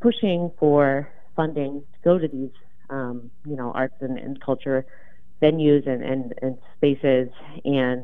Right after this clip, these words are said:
they've kind of butted heads over if it, if the money should be going towards,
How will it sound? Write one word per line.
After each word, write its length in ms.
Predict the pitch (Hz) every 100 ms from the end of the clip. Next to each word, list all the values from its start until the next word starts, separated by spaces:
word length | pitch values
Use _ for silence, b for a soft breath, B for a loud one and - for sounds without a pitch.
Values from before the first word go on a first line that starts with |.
| -
they've 180 | 147 -
kind 140 | 170
of 120 | 156
butted 260 | - 147 143
heads 260 | 139 135 -
over 420 | - 127 131 120 b b b b - -
if 160 | 151 -
it, 100 | - - -
if 100 | 160 -
the 80 | 180
money 240 | 175 175
should 80 | -
be 80 | 151
going 240 | 143 143
towards, 240 | 135 135